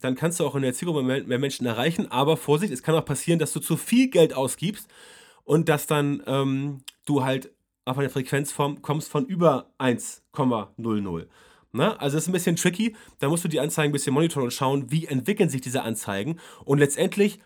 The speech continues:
hast du diese, diesen Faktor eins immer als Richtwert. Bist du drunter, bisschen mehr Geld, bist du drüber, bisschen weniger Geld. Und dann bist du in dem Bereich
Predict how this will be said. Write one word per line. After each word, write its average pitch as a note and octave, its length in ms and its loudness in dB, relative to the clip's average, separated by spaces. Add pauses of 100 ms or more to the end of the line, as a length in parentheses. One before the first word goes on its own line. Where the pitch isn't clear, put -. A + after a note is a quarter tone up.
hast D#3+ 220 0
du - 20 0
diese, C3+ 460 -2
diesen C3+ 260 -4
Faktor E3 460 -2
eins F#3 280 2
immer D#3 200 2
als C#3+ 200 -4
Richtwert. E3+ 440 0 (320)
Bist D#3+ 160 2
du E3 80 4
drunter, G#3+ 500 4
bisschen D3 300 2
mehr F3+ 180 4
Geld, G#3 300 2
bist - 180 -2
du D3 60 2
drüber, F#3+ 460 0 (200)
bisschen C#3+ 300 0
weniger E3 240 2
Geld. D3+ 280 2
Und B2+ 300 -6
dann C#3+ 220 2
bist C#3+ 180 -4
du D3 80 -6 (220)
in B2+ 260 0
dem G#3 220 4
Bereich E3 440 2